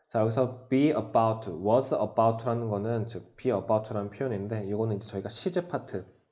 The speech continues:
조금만 더 있다가 한 이 강 뒤에 제가 설명을 해드리도록 하겠습니다. He was about to, 뭐, 뭐뭐 할 참이다 라는 뜻이고요. He was about to open 까지 해서 그는 막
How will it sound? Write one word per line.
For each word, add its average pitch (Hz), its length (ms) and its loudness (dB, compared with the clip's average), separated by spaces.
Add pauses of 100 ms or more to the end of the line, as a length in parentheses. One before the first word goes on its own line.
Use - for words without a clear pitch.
(260)
조금만 143 480 -6
더 127 100 -4
있다가 101 400 -4
한 - 400 -12 (360)
이 117 160 -4
강 127 260 0
뒤에 117 300 0
제가 113 260 -6
설명을 139 360 -6
해드리도록 135 640 -6
하겠습니다. 113 580 -12 (1300)
He 127 80 -4
was 117 160 0
about 120 360 2
to, 107 120 -8
뭐, 107 320 -2
뭐뭐 110 280 -2
할 135 220 -6
참이다 185 400 -2
라는 131 160 0
뜻이고요. 131 480 -2 (220)
He 151 80 2
was 147 200 2
about 131 480 2
to 92 240 -8 (140)
open 104 540 -4 (560)
까지 120 240 -2
해서 117 320 -2 (320)
그는 170 640 4
막 110 420 -2